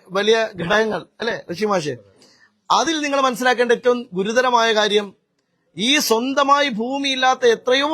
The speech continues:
ആളുകളുണ്ട്. സ്വന്തമായി ഭൂമിയില്ല, സ്വന്തമായി വീടില്ല, സ്വന്തമായി സൗകര്യമില്ല. അപ്പൊ ഇത് ഗൗരവമായിട്ട് നമ്മൾ കാണേണ്ട ഒരു കാര്യമാണ്.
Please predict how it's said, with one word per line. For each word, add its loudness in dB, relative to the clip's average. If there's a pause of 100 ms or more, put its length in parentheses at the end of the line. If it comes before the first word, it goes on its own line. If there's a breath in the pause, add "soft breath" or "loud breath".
ആളുകളുണ്ട്. 0 (600)
സ്വന്തമായി 0
ഭൂമിയില്ല, 0 (180)
സ്വന്തമായി 0
വീടില്ല, -2 (380)
സ്വന്തമായി 0
സൗകര്യമില്ല. -6 (460 soft breath)
അപ്പൊ 2
ഇത് 0 (120)
ഗൗരവമായിട്ട് 2 (160)
നമ്മൾ 0 (140)
കാണേണ്ട 0 (240)
ഒരു -2
കാര്യമാണ്. -2